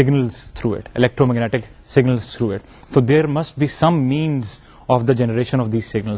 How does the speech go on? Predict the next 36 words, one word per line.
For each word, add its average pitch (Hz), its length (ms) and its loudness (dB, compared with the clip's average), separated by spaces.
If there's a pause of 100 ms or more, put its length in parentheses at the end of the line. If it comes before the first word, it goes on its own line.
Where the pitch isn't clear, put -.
ہمارے 117 220 2
پاس 135 260 0
کچھ - 280 -2
ایسے 143 340 4 (400)
پروسیسز، 143 480 0
کچھ - 240 -2
ایسے، 147 360 4 (360)
آ، 123 80 -2
آ، 123 380 -2 (600)
انٹرفیس 147 500 0
کی 151 80 4
اسٹیبلشمنٹ 143 680 0
کے 151 60 4
بعد 127 280 4
کچھ - 200 -6
ایسے 131 160 0
اسٹیپس - 400 0
ہونے 135 140 2
چاہیے 123 300 -2 (280)
کہ 147 80 0
ہم، 135 260 0
we 127 80 0 (100)
can 135 160 0
easily 135 340 0 (400)
generate 123 420 0
a 147 60 0 (420)
signal 156 220 4
from 131 420 2
the 131 40 4
information 123 540 0
that 123 160 4
is 123 220 0
provided 113 280 -2
by 113 140 -2
the 120 140 -4 (440)
transmitter. 101 360 -4